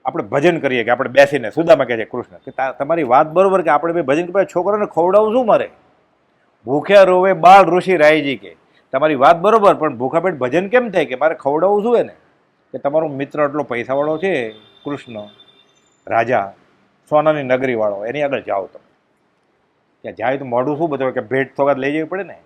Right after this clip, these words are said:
એટલે ઉકળા ચોખા લઈ આવ્યા પાડોશી ત્યાંથી, પણ બાંધવા કેમાં? ધોતિયું હોવું જોઈએ ને, પહેરવાનું હતું ફાટલું એક, એક બીજું મેલું થાય તો, એટલે એક ચીથરું કાઢ્યું જૂની સાડીનું લટ,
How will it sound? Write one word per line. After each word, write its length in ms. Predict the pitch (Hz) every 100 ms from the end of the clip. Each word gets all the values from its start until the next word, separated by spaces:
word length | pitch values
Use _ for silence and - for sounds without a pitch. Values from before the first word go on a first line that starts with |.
| _ _ _
એટલે 100 | 135
ઉકળા 340 | 147 165 180 156
ચોખા 300 | 160 156 147
લઈ 140 | 131
આવ્યા 220 | 127 101
પાડોશી 380 | 92 123 120 107
ત્યાંથી, 340 | 95 101 95 80
પણ 100 | 123
બાંધવા 400 | 120 139 139 160
કેમાં? 400 | 160 175 143 127 _ _ _ _
ધોતિયું 320 | 139 143 175 165
હોવું 180 | 180
જોઈએ 160 | 190 226
ને, 80 | 196
પહેરવાનું 500 | - 170 175 170 170
હતું 160 | 170
ફાટલું 320 | 139 147 143 120
એક, 160 | 107 _ _ -
એક 100 | 151
બીજું 260 | 175 190
મેલું 280 | 143 139 131
થાય 160 | 107 98
તો, 80 | -
એટલે 720 | _ _ _ _ _ - 156
એક 80 |
ચીથરું 380 | 156 190 - 160
કાઢ્યું 300 | 113 104 90 _ _ _ _ _ _ _ 107
જૂની 240 | 139 127
સાડીનું 520 | - 131 127 110 107
લટ, 160 | 113